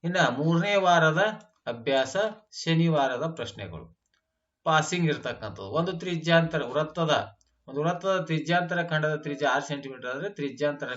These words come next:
ಖಂಡದ ಕೋನವು ಅರವತ್ತು ಡಿಗ್ರಿ ಆದ್ರೆ ಅದರ ವಿಸ್ತೀರ್ಣ ಕಂಡುಹಿಡಿಯಿರಿ. ಒಂದು ವೃತ್ತದ ತ್ರಿಜ್ಯಾಂತರ ಖಂಡದ ತ್ರಿಜ್ಯ ಏಳು ಸೆಂಟಿಮೀಟರ್ ಆದ್ರೆ ಅದರ ವೃತ್ತ ಚತುರ್ಥಕ ಭಾಗದ ವಿಸ್ತೀರ್ಣ ಕಂಡುಹಿಡಿಯಿರಿ.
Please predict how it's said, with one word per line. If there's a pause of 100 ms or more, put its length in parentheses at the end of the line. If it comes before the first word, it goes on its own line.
ಖಂಡದ
ಕೋನವು
ಅರವತ್ತು
ಡಿಗ್ರಿ
ಆದ್ರೆ
ಅದರ
ವಿಸ್ತೀರ್ಣ
ಕಂಡುಹಿಡಿಯಿರಿ. (520)
ಒಂದು
ವೃತ್ತದ
ತ್ರಿಜ್ಯಾಂತರ
ಖಂಡದ
ತ್ರಿಜ್ಯ
ಏಳು
ಸೆಂಟಿಮೀಟರ್
ಆದ್ರೆ
ಅದರ (480)
ವೃತ್ತ
ಚತುರ್ಥಕ
ಭಾಗದ
ವಿಸ್ತೀರ್ಣ
ಕಂಡುಹಿಡಿಯಿರಿ.